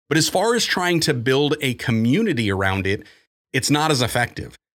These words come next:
One of the best ways for you to really start to build that community is by being relatable. And that's where I think for those of us that are doing digital ministry, it's not just about getting that message out there. That message that God's put on our heart ultimately should be pointing people to a relationship with Christ.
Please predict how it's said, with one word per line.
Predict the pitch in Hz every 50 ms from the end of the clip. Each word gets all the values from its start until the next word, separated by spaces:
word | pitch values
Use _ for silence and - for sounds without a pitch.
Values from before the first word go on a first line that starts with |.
| _ _ _ _ _ _ _
One | - 131 156 170
of | 175
the | 165 139
best | 147 151 151 - -
ways | 156 156 151 139 -
for | - 139
you | 135 123 123
to | 120
really | 123 123 135 131
start | 120 - 135 123 -
to | - 117
build | 104 101 104 104 123 135 143 147 127
that | 123 120 120 -
community | - 123 196 262 208 113 101 98 98 110 -
is | 135 139 143 127 - - -
by | 147 127 123 123 127
being | 120 131 131 123 120
relatable. | 113 110 113 110 127 165 196 165 117 101 95 95 104
And | 107 117
that's | 131 151 151 -
where | 190 175 147
I | 143
think | - 151 131 -
for | - 127
those | 117 123 139 143 151
of | 147
us | 147 135 -
that | - 131
are | 123
doing | 120 123 127 120 117 107
digital | 117 110 107 104 98
ministry, | 101 117 185 226 143 - - - 113 107
it's | 107 131 117 - -
not | 143 170 214 190
just | 143 135 151 170 - -
about | 190 156 147 131 120 117 - - _ _ _ _ _ - 123
getting | 113 170 196 233 196 156
that | 131 113 110 -
message | 107 107 143 190 - - 240 147 107
out | 98 92 90 87 -
there. | - 87 87 90 107 - _ _ _ _ _ _ _ _ _ -
That | 117 165 202 208
message | 214 214 202 - 208 165 147
that | 139 127
God's | 123 135 143 135 135
put | - - 151
on | 143 131 120
our | 104 95
heart | - 180 208 175 131 - - _
ultimately | 147 170 226 247 - - 247 196 143 135 117 113
should | 107 - - - 165 156
be | 143 156
pointing | 147 - - 156 175 190 180 160
people | 151 - 156 147 143 - 135 127
to | 120 _ - - - 247 220 156 135 -
a | 120 120
relationship | 123 123 123 123 127 120 - - 113 107 - - 113 104 -
with | 107 95 -
Christ. | - - - - 107 101 - - - -